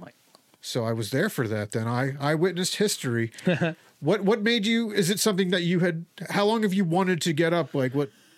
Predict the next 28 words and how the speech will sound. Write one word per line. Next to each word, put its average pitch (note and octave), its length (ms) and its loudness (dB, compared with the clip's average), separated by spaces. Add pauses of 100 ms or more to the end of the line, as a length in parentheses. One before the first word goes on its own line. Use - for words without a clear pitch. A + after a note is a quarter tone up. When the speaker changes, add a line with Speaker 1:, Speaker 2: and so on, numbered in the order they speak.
(1200)
Speaker 1:
I A3 140 2
have, G3+ 420 0
yeah. D3 280 2 (260)
I've, B2+ 420 -2
I've F3 140 2
always C#4+ 380 0
enjoyed D3+ 420 2
watching B2+ 420 -2
stand-up A#2 380 -6
comedy. G#2+ 500 -2
I've, G2 260 -6 (300)
you G#2 60 -8
know, F#2+ 160 -12 (200)
watched G#2 600 -8
a G2+ 80 -8
fair G#2+ 380 -4
number G#2 300 -4
of G2+ 100 -8
stand-up G2+ 440 -10
comedians G2+ 540 -8
over G2 180 -8
time. A2 640 -4
Um, G#2 500 -6 (140)
always C3+ 260 0
enjoyed A2+ 360 0
it. A2 220 -6 (120)
Um, G2+ 460 -4 (920)
uh, G#2 440 -2